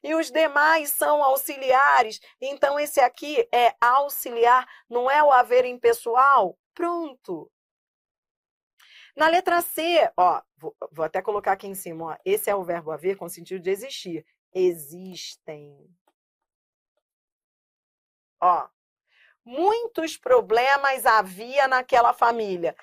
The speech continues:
Tá entendendo que esse havia aí é o haver com o sentido de ocorrer?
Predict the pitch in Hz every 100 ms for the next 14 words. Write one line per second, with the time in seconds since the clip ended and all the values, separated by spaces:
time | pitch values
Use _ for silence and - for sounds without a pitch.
0 | _ _ _ 440 480 480 440 349 269 269
1 | 277 254 277 269 - 311 202 190 214 294
2 | 294 226 190 - 196 180 202 254 190 -
3 | _ - 269 294 302 294 233 196 233 285
4 | 262 180 - _ - 277 294 262 214 -
5 | 269 - 262 247 - 277 285 220 175 170
6 | - 170 151 285 277 180 - _ _ _
7 | _ _ _ _ _ _ _ _ _ _
8 | _ _ _ 185 190 165 185 185 135